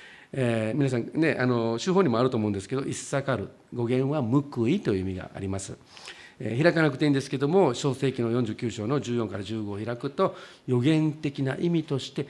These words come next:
たくましいロバと、えー、皆さん、荷物を持つ力と労働力ですね。イッサカルはやがて与えられる休息と、お、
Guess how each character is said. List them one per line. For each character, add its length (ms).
た 140
く 260
ま 200
し 280
い 420
ロ 360
バ 180
と、 60
え 680
ー、 80
皆 160
さ 80
ん、 80
荷 100
物 360
を 40
持 120
つ 140
力 360
と 140
労 440
働 160
力 160
で 100
す 100
ね。 300
イ 60
ッ 20
サ 160
カ 120
ル 60
は 60
や 80
が 140
て 80
与 180
え 60
ら 80
れ 60
る 80
休 240
息 280
と、 300
お、 220